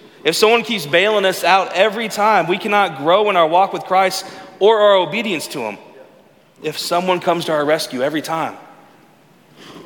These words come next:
We cannot grow if someone is always replacing our broken toys.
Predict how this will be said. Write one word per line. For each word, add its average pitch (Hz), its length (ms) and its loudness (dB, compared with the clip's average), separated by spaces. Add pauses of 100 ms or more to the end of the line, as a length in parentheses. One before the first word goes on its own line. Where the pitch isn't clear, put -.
(1400)
We 120 80 -12
cannot 175 300 0
grow 165 240 4
if - 80 -4
someone 160 300 -2
is 135 140 -4
always 139 500 0
replacing 127 580 -4
our 113 100 -2
broken 113 380 -6
toys. 107 520 -6